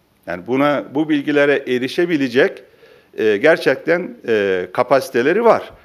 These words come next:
Ama bu yolu tercih etmediler. Şimdi, e, önümüzdeki tablo şu.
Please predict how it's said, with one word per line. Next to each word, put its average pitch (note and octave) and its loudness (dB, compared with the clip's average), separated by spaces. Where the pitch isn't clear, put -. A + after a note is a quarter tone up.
Ama F3+ 2
bu A#3+ 0
yolu G#3+ 4
tercih E3 0
etmediler. F#2 -2
Şimdi, G#3 -2
e, G2 -2
önümüzdeki G3+ 0
tablo F3 2
şu. C3+ 0